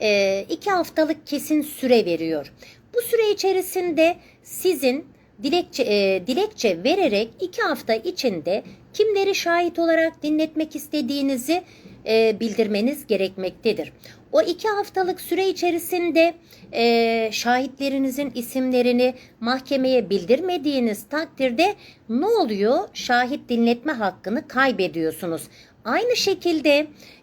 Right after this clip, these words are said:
e, istinaf için, temyiz için, e, ceza muhakemesi kanunumuzda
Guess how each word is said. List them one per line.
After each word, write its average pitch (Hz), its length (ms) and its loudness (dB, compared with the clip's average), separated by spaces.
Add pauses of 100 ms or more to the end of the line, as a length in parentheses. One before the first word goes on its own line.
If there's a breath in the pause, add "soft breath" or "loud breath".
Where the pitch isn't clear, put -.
e, 202 880 2
istinaf 240 540 0
için, 285 500 -4 (160)
temyiz 214 460 0
için, 285 480 -2 (320 loud breath)
e, 196 300 2
ceza 202 380 0
muhakemesi 262 800 0
kanunumuzda 247 920 0